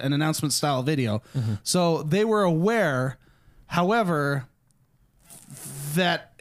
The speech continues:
Speaker 1: I mean, it was the wrong audience. Uh, they, they did, they knew their audience. They tried to do something. I think they failed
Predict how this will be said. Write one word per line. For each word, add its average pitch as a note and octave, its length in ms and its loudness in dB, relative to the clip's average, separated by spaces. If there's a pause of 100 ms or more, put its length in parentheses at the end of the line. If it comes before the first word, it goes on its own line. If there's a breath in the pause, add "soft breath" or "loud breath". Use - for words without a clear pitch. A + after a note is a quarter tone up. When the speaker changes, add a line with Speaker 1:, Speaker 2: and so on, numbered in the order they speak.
(200)
Speaker 1:
I E3 60 0
mean, F3+ 220 2
it F#3 120 2
was F3+ 200 0
the F3 100 2
wrong G3+ 680 0 (460)
audience. G3+ 500 0 (140)
Uh, D#3+ 240 0
they, F3 240 0
they E3+ 240 0
did, D3+ 300 -2
they F3+ 100 2
knew A#3+ 180 4
their B3 180 2
audience. G3 560 2
They F3 160 -2
tried A#3+ 280 0
to G#3+ 60 0
do A3 160 0
something. E3+ 540 0
I D3+ 100 0
think G3+ 240 -2
they F3+ 120 0
failed D3+ 520 0